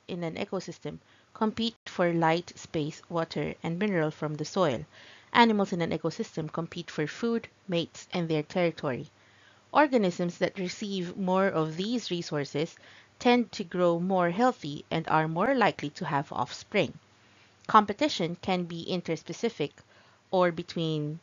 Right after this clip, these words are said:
different organisms of different species, or it can be intraspecific,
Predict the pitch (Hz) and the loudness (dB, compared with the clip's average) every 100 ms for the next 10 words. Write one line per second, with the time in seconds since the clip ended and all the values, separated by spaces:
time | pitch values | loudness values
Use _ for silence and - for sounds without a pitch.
0 | _ _ - 185 170 151 180 160 160 156 | _ _ -4 -2 -2 -2 -2 -2 -2 -2
1 | 160 233 - - _ _ _ _ _ _ | -4 -6 -10 -20 _ _ _ _ _ _
2 | _ _ _ _ _ _ 160 156 208 196 | _ _ _ _ _ _ -4 2 2 2
3 | 143 - 247 247 - 139 - - _ _ | -2 -4 -8 -8 -8 -10 -12 -18 _ _
4 | _ _ _ 262 254 180 185 196 - 170 | _ _ _ 6 8 8 4 -2 0 -2
5 | 165 170 _ - 277 262 175 160 - 170 | -2 -6 _ -2 -2 0 -2 -2 -6 -10
6 | 160 - - | -10 -10 -12